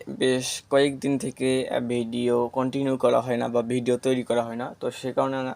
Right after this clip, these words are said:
আজকে আমি ভীষণ ভীষণভাবে, আহ, দুঃখ প্রকাশ করতেছি।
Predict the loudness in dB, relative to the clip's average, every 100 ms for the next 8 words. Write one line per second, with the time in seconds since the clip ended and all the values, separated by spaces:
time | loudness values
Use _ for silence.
0 | -10 -8 -2 -2 -2 -4 -4 -4 -4 -4
1 | -8 -4 -2 -2 -4 -16 -8 -4 0 0
2 | 0 -4 -2 2 2 0 -8 -2 -2 -2
3 | -10 -12